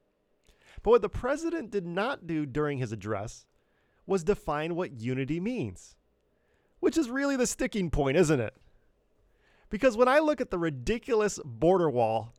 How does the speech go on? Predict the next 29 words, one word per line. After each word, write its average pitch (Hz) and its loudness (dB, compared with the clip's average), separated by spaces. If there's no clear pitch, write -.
that 143 -4
the 147 0
last 160 0
administration 147 -2
attempted 220 -2
to 247 -4
build 123 0
and 165 0
how 202 4
this 185 2
was 220 2
the 185 4
central 214 0
campaign 202 0
promise 143 0
and 160 -4
most 180 0
tangible 220 2
achievement 190 0
of 185 4
a 220 6
major 220 4
political 208 2
party 185 4
from 180 -4
the 165 -4
past 170 0
four 165 0
years, 185 2